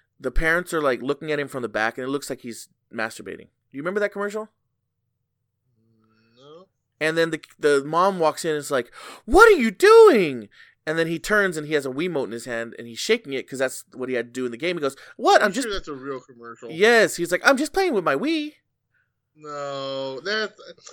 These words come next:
Speaker 2: I call that fake news.
Speaker 1: No, I, I swear, I, okay, I am ninety percent sure that was a real commercial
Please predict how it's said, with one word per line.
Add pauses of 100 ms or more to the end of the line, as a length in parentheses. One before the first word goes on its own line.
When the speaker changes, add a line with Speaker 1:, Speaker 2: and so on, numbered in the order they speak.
(340)
Speaker 2:
I
call
that
fake
news. (100)
Speaker 1:
No,
I,
I
swear,
I, (140)
okay, (400)
I
am
ninety
percent
sure
that
was
a
real
commercial